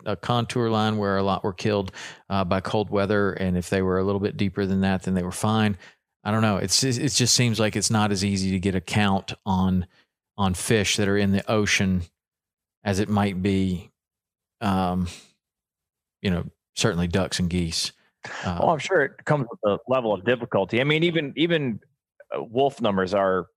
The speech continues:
Speaker 2: you know, a guess when you
Speaker 1: Mm-hmm.
Speaker 2: really come down to it. You know, they do
Speaker 1: Right.
Speaker 2: aerial, you know, but where they live is really dense woods. Like,
Speaker 1: Right.
Speaker 2: you,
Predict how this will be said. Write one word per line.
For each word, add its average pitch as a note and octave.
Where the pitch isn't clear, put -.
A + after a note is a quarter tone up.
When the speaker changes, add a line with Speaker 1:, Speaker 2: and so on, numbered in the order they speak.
Speaker 2:
you A2+
know, G2+
a F#2
guess G2+
when G#2
you G2
Speaker 1:
Mm-hmm. G2+
Speaker 2:
really G2+
come G2
down G#2
to F2
it. F2
You G2+
know, G2
they G2
do G2
Speaker 1:
Right. G2+
Speaker 2:
aerial, G2
you -
know, F#2
but G2
where G#2+
they G#2
live A2
is F#2+
really G2+
dense G2
woods. G#2
Like, F#2
Speaker 1:
Right. A2
Speaker 2:
you, G#2+